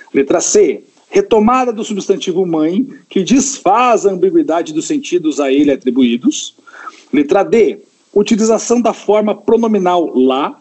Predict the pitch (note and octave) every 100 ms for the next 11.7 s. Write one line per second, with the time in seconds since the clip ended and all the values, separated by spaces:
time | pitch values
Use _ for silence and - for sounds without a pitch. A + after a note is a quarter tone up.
0 | - - _ _ - F3 F3+ - E3 F3
1 | F#3+ E3+ F#3 F3+ F3 F#3+ - A3 A3+ F#3+
2 | F#3 A#3 G#3 - - G3+ A#3+ G#3 F#3+ D#3
3 | F#3 E3+ D3 F#3+ A#2+ - - _ _ _
4 | - - F#3 F3 - A#3+ F#3 G#3+ B3 -
5 | - - - C4+ C#4+ C4 A#3 - A#3 A3+
6 | A3 G#3 - G3 F#3+ E3 F3 D#3+ D#3 D#3
7 | - D3 E3+ C4+ _ _ - D#3+ A#3+ -
8 | E3+ F#3+ G3 E3 F3 D3 E3+ E3+ D3 D3
9 | - E3 F3+ - - - G3 F#3+ - E3
10 | E3+ F3 E3 D3+ D#3 E3+ - C3 - -
11 | _ - - - - -